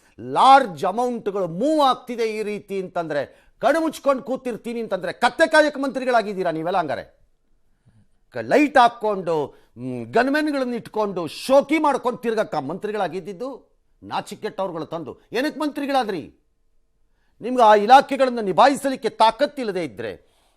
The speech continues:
ಬುದ್ಧಿವಂತಿಕೆ ಇಲ್ಲದಿದ್ದರೆ, ಪಾರದರ್ಶಕತೆ ಇಲ್ಲದಿದ್ದರೆ, ಹೇಸಿಗೆ ತಿನ್ನಬಾರ್ದು ಅಂತ ಕನಿಷ್ಠ ಪ್ರಜ್ಞೆ ಇಲ್ಲದಿದ್ರೆ ಮಂತ್ರಿ ಯಾಕೆ ಆಗ್ಬೇಕು ಅದಕ್ಕೆ? ಹೇಸಿಗೆ ಎಲ್ಲಿ ಬೇಕಾದ್ರೂ ತಿನ್ಬೋದಲ್ಲ ನೀವುಗಳು,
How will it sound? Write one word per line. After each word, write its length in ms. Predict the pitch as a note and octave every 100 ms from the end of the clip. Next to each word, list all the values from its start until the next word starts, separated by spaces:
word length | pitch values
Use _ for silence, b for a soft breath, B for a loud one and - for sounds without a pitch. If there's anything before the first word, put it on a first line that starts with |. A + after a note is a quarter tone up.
| _ F2
ಬುದ್ಧಿವಂತಿಕೆ 720 | D#3+ F3 D#4 D#4+ D4+ - B3+
ಇಲ್ಲದಿದ್ದರೆ, 800 | A3+ G3+ F#3 D3 C#3 F#2 - _ _ -
ಪಾರದರ್ಶಕತೆ 800 | A3+ D4 D#4+ - C#4 C4+ B3
ಇಲ್ಲದಿದ್ದರೆ, 800 | A3 G3+ F#3 C#3 C3+ F#2+ - _
ಹೇಸಿಗೆ 440 | - D4+ D#4 - C#4+
ತಿನ್ನಬಾರ್ದು 640 | - C#4 C#4 C4+ B3 A#3
ಅಂತ 200 | A3+ A3
ಕನಿಷ್ಠ 380 | - C4 A#3 -
ಪ್ರಜ್ಞೆ 520 | F3 - A3 G#3 C4
ಇಲ್ಲದಿದ್ರೆ 340 | A#3 G#3 F#3+
ಮಂತ್ರಿ 320 | A3+ D#4+ F4+ D#4+
ಯಾಕೆ 220 | C4+ F3
ಆಗ್ಬೇಕು 280 | B2 A2 G2
ಅದಕ್ಕೆ? 460 | D#2+ C#2+ C#2+ _ _ _ _ _ _ _ _ _ _ _ -
ಹೇಸಿಗೆ 380 | C4 D4+ C#4
ಎಲ್ಲಿ 320 | D#4+ D4 D4 E4
ಬೇಕಾದ್ರೂ 320 | E4+ D#4+ D#4
ತಿನ್ಬೋದಲ್ಲ 500 | D4+ D4 C#4+ C4 A#3+
ನೀವುಗಳು, 600 | G#3+ F#3 C3+ E2 -